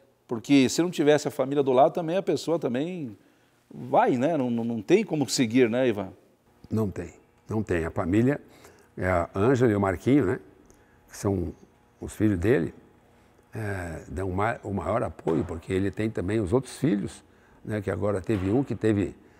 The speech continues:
Speaker 2: à beira da morte aí, né? E que, e que está recuperado, mas ficou aí um tempão entubado. E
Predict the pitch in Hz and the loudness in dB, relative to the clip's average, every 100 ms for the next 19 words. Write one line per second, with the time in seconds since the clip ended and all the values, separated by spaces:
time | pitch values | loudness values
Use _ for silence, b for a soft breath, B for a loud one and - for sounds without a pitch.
0 | b - 90 113 110 90 85 156 - 95 | b -6 -2 0 -2 -4 -4 -6 -6 -6
1 | 107 - - - b b b b 104 98 | -4 -4 -10 -16 b b b b -6 -6
2 | - 101 101 95 90 92 90 90 - 87 | 0 4 6 6 4 0 -4 -8 -6 -2
3 | 104 104 92 92 95 92 131 127 92 - | 0 0 -2 -2 -2 2 2 2 -2 -6
4 | - b b - 104 - 110 98 98 135 | -16 b b -4 -2 0 0 2 2 2
5 | - - 117 78 - 92 139 98 - b | -2 -2 0 -2 -2 0 0 0 -8 b
6 | b _ 117 101 87 90 123 135 90 - | b _ -6 -2 0 2 2 2 -4 -10
7 | b b b b b - 107 104 98 95 | b b b b b -4 2 4 6 4
8 | 90 87 87 | 2 0 -4